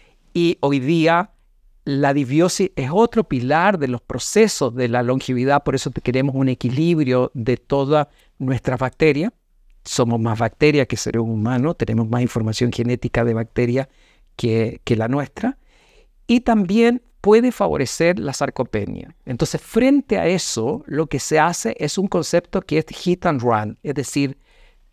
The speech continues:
te la doy y te la quito, te la doy y te la quito. Y por eso muchos pacientes se toman dosis bajas de metformina, estamos hablando de quinientos miligramos, pa-, no siendo diabético en esta línea,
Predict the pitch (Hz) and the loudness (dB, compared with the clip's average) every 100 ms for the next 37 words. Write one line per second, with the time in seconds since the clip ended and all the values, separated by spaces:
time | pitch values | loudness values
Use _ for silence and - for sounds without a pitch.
0 | _ _ 190 185 180 220 269 - 185 170 | _ _ 4 4 6 4 4 0 -6 0
1 | 165 151 - 110 _ - - 165 196 190 | 0 0 -2 -8 _ -14 -4 2 2 4
2 | 214 240 269 175 156 139 - 110 - - | 2 0 -2 -4 0 -2 -2 -8 -8 -4
3 | 165 - 208 247 294 - - 139 180 226 | -4 0 0 2 0 -2 -4 -6 -2 -4
4 | _ 190 - 240 208 196 220 - - _ | _ -6 0 2 2 0 -6 -8 -18 _
5 | - 170 - 202 147 113 113 175 - 208 | -4 -4 2 2 4 0 0 0 0 -4
6 | 202 151 180 - 131 107 113 117 - 143 | -4 -2 -2 -2 -4 -2 -2 -4 -2 -2
7 | 170 202 262 247 131 113 104 107 123 117 | 2 4 4 2 -2 -2 -2 -2 0 2
8 | 127 113 120 123 - 120 127 135 156 - | 2 2 0 -2 -4 -2 0 2 0 0
9 | 156 131 139 135 139 175 254 _ _ _ | -2 0 0 2 2 0 -4 _ _ _
10 | _ _ _ - 127 131 127 131 127 151 | _ _ _ 0 0 0 -2 0 2 2
11 | - 160 139 135 131 120 147 - - 120 | 2 2 2 2 2 2 0 -2 -4 -4
12 | 131 - 175 202 202 247 | -2 0 0 2 2 0